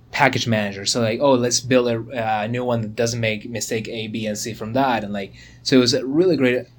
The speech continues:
landscape and a really great platform to rethink and, and get really creative. And, and this is why I think we continue to see so much innovation, like, around Node, you know, projects that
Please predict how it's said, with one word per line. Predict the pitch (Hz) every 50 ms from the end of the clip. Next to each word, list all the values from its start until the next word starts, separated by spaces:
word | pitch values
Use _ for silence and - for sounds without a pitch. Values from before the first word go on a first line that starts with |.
| - _ -
landscape | 110 113 120 127 131 131 - - 123 110 104 101 95 - - - - - - - - -
and | - 117 113 110
a | 107 113 113 110
really | 110 120 123 123
great | 117 117 113 107 - -
platform | - - 127 120 135 131 - - 117 107 104 98 95 95 98 95 - - -
to | - - 117 107 110
rethink | 107 107 117 120 117 117 - 123 117 113 113 110 110
and, | 107 104 101
and | 101 110 104 101 101 101 101
get | 117 110 104
really | 113 120 120 120
creative. | 117 120 - 107 101 107 120 147 143 - 78 76 76 - - - - _ _ _ _ - - - - -
And, | - 147 143 143 147 147
and | 156 -
this | 156 143 147 143 -
is | 208 -
why | 170 156 135 120
I | 117
think | 113 - 135 127
we | 120 120
continue | 117 117 113 117 131 120 117 110
to | -
see | - - - 120 117 113
so | 113 - 131 113
much | 107 104 101 - - - - - - - - - - _ - - _ _ -
innovation, | - 127 120 117 107 101 107 107 113 113 110 - 110 104
like, | 104 101 101 - - - - - - - _ _ _ _ _ _ - -
around | 123 110 110 113 120 131 131 117 113 104
Node, | 98 98 95 95 95 92 85 - - - _ _ _ _ _ _ _
you | 127 117
know, | 117 113 110 113 110 - - -
projects | - - 123 117 120 113 120 120 117 120 -
that | 117 110 107 101 104 -